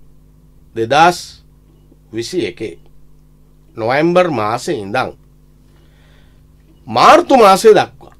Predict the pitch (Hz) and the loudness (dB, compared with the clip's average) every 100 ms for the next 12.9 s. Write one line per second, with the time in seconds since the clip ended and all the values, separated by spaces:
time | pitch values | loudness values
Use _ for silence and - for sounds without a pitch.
0 | - _ _ _ _ _ _ _ _ _ | -20 _ _ _ _ _ _ _ _ _
1 | _ _ _ _ _ _ - 151 - 254 | _ _ _ _ _ _ -16 -12 -10 -8
2 | 139 135 220 233 87 85 - _ _ _ | -8 -4 -4 -4 -10 -14 -20 _ _ _
3 | _ _ _ _ _ _ _ _ _ 113 | _ _ _ _ _ _ _ _ _ -10
4 | 110 147 196 170 160 123 117 170 165 123 | -6 -4 -4 -4 -6 -8 -8 -8 -8 -8
5 | 92 123 175 120 98 117 165 180 - _ | -12 -8 -6 -6 -6 -4 -4 -4 -10 _
6 | _ _ _ _ _ _ - 95 147 139 | _ _ _ _ _ _ -14 -10 -8 -8
7 | 101 101 127 160 147 98 90 151 127 - | -8 -6 -4 -4 -6 -8 -10 -10 -10 -14
8 | _ - 110 139 175 123 120 147 143 143 | _ -16 -12 -4 -4 -2 -4 -4 -4 -6
9 | - 123 95 - - _ _ _ _ _ | -8 -10 -10 -16 -20 _ _ _ _ _
10 | _ - 127 170 202 202 220 262 - - | _ -8 -2 0 0 -2 -4 -8 -10 -12
11 | 107 - 185 214 220 226 233 240 247 _ | -12 -8 -4 -2 -2 -2 -6 -8 -12 _
12 | _ 110 107 113 170 175 113 87 80 | _ -10 -8 -4 0 0 -2 -6 -12